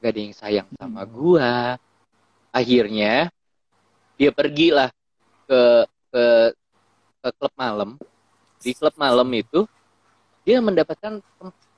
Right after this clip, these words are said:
Speaker 1: eh, teman-teman yang asik menurut dia. Dia punya teman-teman
Speaker 2: Hmm.
Speaker 1: yang baru dan segala macam. Dia bisa menjalani, dia bisa menjalani, eh, hidupnya enak, tapi dia masih tetap ada di permasalahan yang sama. Dia nggak bisa cerita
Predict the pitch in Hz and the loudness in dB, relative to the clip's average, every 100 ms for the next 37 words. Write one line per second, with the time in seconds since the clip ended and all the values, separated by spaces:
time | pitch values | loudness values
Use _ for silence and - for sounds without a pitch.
0 | _ _ 160 165 160 160 - 180 180 180 | _ _ -6 -4 -6 -10 -12 -10 -8 -4
1 | 214 233 202 208 202 - 208 - 156 - | 0 0 0 -4 -16 -4 -4 -4 -6 -2
2 | - - 117 107 101 _ _ _ _ _ | -2 -4 -2 -2 -4 _ _ _ _ _
3 | _ _ 139 139 143 139 139 _ - 139 | _ _ -2 -2 -2 -4 -4 _ -12 -8
4 | 135 139 139 139 123 117 117 117 120 120 | -8 -8 -6 -4 0 0 2 2 4 4
5 | 117 110 - - 107 107 107 107 113 104 | 2 -2 -4 -2 -2 0 -6 -8 -8 -8
6 | 101 _ _ _ _ _ _ 147 175 143 | -10 _ _ _ _ _ _ 0 0 0
7 | 147 127 123 120 113 113 117 117 113 - | -2 -2 -2 0 0 0 -4 -6 -6 -12
8 | _ - 151 139 131 120 117 113 107 107 | _ -2 -2 -2 -4 -4 0 2 2 0
9 | 110 110 107 _ _ _ - 110 113 110 | -4 -10 -12 _ _ _ -6 -2 0 0
10 | 104 _ _ _ - 123 127 - 160 170 | -4 _ _ _ -8 -4 -4 -2 -4 -2
11 | 165 - 170 - 220 269 254 _ _ _ | -6 -6 -10 -2 2 2 0 _ _ _
12 | 185 220 196 202 190 190 170 180 165 165 | -8 -4 -4 -4 -4 -2 2 2 2 -2
13 | - 175 170 180 180 180 - 202 165 214 | -8 -8 -6 -4 -4 -6 -12 -10 -6 -4
14 | 226 160 143 156 - 190 190 - | -2 -2 0 0 0 -4 -6 -12